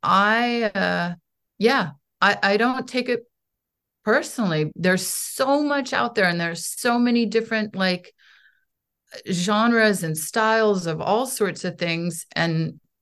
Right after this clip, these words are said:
you know, it doesn't work for everybody. I, I just, yeah. I, I do think, though, when I, um, <laughs> read, like, I, I, I,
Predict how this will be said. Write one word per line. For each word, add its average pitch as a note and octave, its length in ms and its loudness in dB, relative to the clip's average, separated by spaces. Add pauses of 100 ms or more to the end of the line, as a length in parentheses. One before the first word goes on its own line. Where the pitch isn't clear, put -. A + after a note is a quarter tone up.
(840)
you G3 220 4
know, F3 200 2
it F#3 180 -2
doesn't A3 340 4
work C#4 280 0
for D#3+ 180 0
everybody. C#3 680 -2
I, D#3 420 2
I D3 140 -2
just, D3+ 360 -6 (100)
yeah. C#3 320 0 (1700)
I, A3 200 6
I A3 140 6
do C#4+ 240 4
think, B3 300 2
though, F#3+ 220 6
when F3+ 220 2
I, E3+ 320 0 (200)
um, D#3+ 600 0 (180)
<laughs> - 1000 -16
read, G3+ 320 4
like, D#3+ 500 2
I, G3 440 4 (220)
I, D#3+ 220 -2
I, D#3+ 60 -6